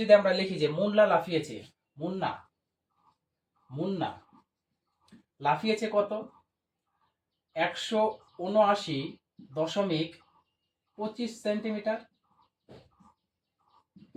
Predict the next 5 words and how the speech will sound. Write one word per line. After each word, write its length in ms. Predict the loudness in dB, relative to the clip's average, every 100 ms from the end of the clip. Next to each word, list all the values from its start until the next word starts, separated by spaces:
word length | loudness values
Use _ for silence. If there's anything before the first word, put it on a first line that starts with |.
| -20 -20 _ _ _ _ -6
অতএব 420 | -2 2 4 4 0 -16 _ _ -20 -18 -18 -20 _ _ _ _ _ -8
সাহিল 440 | -2 0 2 0 -2 -10 _ _ _ _ _ _ _ _ _ _ _ _ _ _ _ _ _ _ _ _ _ -20 -20 _ _ _ _ _ _ _ _ _ _ -20 -4 0
বেশি 300 | 2 0 2 4
লাফিয়েছে, 500 | 4 0 -4 -2 -4 -4 -14 _ _ _ _ -20 -10 -4
বেশি 360 | -4 -4 -8